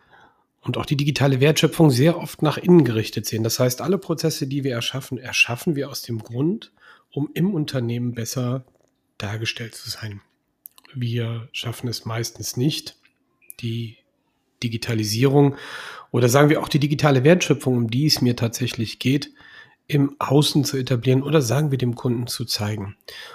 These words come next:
Und das Beispiel hatte ich eben halt in dem Trailer so herübergebracht. In dieser Ausgabe sprechen wir allerdings darüber,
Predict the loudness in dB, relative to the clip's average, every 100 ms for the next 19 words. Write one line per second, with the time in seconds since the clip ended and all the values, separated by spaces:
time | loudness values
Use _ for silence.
0 | -20 _ -8 -4 -4 -6 -10 _ _ _
1 | _ _ _ _ -12 -2 0 2 0 -2
2 | -8 -20 -14 -6 2 2 4 6 8 8
3 | 6 2 4 4 4 4 4 4 4 2
4 | 0 -2 -4 -2 0 0 0 -2 -4 -6
5 | -4 -2 -2 -2 -6 -8 -10 -14 -18 -18
6 | -16 -18 _ _ -10 -2 0 2 2 4
7 | 4 4 2 2 2 4 6 6 4 2
8 | 0 -2 0 0 2 0 -2